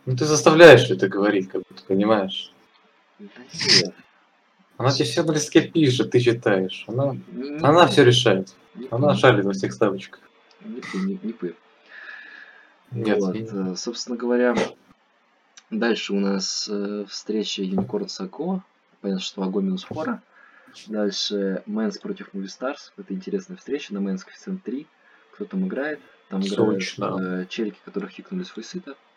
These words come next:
Speaker 2: Не знаю, вообще не хочу на это ставить. Э, дальше у нас, э,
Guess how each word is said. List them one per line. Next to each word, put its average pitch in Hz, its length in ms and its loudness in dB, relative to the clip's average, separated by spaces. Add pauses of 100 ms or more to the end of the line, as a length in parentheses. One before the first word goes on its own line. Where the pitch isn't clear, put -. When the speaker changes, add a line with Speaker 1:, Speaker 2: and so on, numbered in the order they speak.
(1300)
Speaker 2:
Не 226 100 -10
знаю, 123 240 -6
вообще 113 220 -4
не 110 60 -12
хочу - 260 -10
на 104 40 -6
это 98 140 -14
ставить. 151 580 -6
Э, 107 260 -6
дальше 104 400 -6
у 101 60 -6
нас, 98 480 -4
э, 190 280 -8